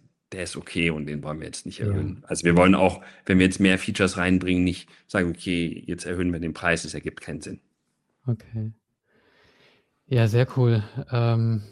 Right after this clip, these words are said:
Speaker 2: ich weiß gar nicht, was ich noch fragen soll, ehrlich gesagt. Das ist, ähm, sehr anschaulich gewesen. Hast du noch, äh, irgendwas, wo du sagst, ähm,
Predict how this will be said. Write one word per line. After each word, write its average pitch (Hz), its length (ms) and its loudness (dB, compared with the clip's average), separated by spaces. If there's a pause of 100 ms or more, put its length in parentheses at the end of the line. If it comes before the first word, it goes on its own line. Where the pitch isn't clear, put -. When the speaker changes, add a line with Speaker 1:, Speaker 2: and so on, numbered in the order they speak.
(240)
Speaker 2:
ich 110 140 -2
weiß 147 200 4
gar 165 140 4
nicht, 151 100 4
was 151 140 4
ich 139 80 2
noch 143 140 2
fragen 160 400 2
soll, 220 380 2
ehrlich 180 300 -2
gesagt. 196 440 -2
Das 160 180 -4
ist, - 320 -10
ähm, 143 680 0
sehr 143 220 2
anschaulich 180 560 0
gewesen. 185 400 0 (340)
Hast 139 220 -2
du 165 60 2
noch, 170 380 0
äh, - 20 -2
irgendwas, 170 640 2
wo 175 80 0
du 170 100 2
sagst, 165 420 0
ähm, 156 540 0